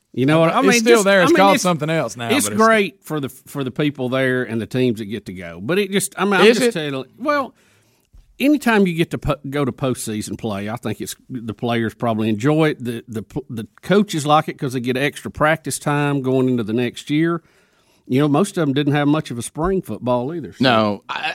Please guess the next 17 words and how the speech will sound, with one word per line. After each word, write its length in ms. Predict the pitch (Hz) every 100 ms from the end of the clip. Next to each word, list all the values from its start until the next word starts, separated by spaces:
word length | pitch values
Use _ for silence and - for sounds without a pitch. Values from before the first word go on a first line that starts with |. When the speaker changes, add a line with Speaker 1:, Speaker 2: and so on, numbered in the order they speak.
| -
Speaker 3:
I 220 | 226 302
have 180 | 262 160
a 60 | 123
problem. 360 | 143 160 185
Speaker 1:
Couldn't 100 | 190
tell 140 | 214 170
it 100 | 147
on 140 | 151
the 80 | 131
field. 320 | 208 190 135
Speaker 3:
I 140 | 156 202
have 160 | 180
a 80 | 135
problem 320 | - 135 127
with 140 | 117 113
any 300 | 131 143 117
system 720 | - - 107 - - 65